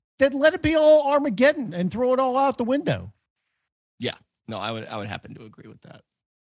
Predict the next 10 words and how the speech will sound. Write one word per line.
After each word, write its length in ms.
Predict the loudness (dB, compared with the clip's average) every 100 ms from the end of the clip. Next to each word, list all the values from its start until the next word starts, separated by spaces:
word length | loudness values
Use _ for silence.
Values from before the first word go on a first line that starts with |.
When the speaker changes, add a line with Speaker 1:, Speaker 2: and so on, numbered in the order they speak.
| _ -18
Speaker 2:
Absolutely. 480 | -16 -16 -18 -20 _ _ _ _ _ _ _ _ _ _ _ _ _ _ _ _
Let's 80 | 0
talk 160 | 0
about 180 | 2 -2
the 80 | -2
two 140 | -4
most 160 | -4 -6
important 280 | -8 -10 -6
games 560 | -6 -8 -12 -16 -20 _ -16
of 340 | -14 -14